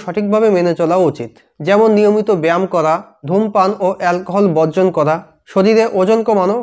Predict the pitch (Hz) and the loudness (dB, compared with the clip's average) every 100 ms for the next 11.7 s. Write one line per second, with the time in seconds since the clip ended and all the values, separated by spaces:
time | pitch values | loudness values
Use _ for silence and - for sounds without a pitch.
0 | - 185 190 - 202 196 - 190 180 185 | -4 -2 -4 -4 -2 -2 -2 -2 0 2
1 | 185 185 180 196 180 - 180 180 160 165 | 2 2 0 0 -2 0 -2 0 0 0
2 | - 175 196 196 170 139 - - _ 196 | -4 0 2 2 0 0 0 -4 _ -2
3 | 202 220 220 220 226 226 220 208 202 202 | 0 0 -2 -2 0 0 -2 -2 -2 0
4 | 214 190 214 185 190 202 196 190 196 202 | 0 -2 -2 -2 0 0 0 2 0 0
5 | 202 208 196 208 196 160 151 196 - - | 0 0 0 -2 -2 -2 -2 -4 -6 -16
6 | 156 196 208 202 208 202 214 196 202 202 | -4 0 2 0 -2 -2 0 2 0 -4
7 | 160 190 202 196 160 180 180 180 196 180 | -4 0 2 0 0 2 0 -2 -6 -4
8 | 208 202 180 160 180 165 143 160 - _ | 0 0 2 2 0 -2 -2 -2 -6 _
9 | - 160 190 208 - 226 220 208 220 226 | -2 2 2 0 -2 -4 0 0 2 2
10 | 202 196 165 160 127 120 _ _ _ 196 | 2 0 0 -2 -4 -8 _ _ _ 0
11 | 202 180 165 185 214 226 | 2 0 0 -2 -2 -2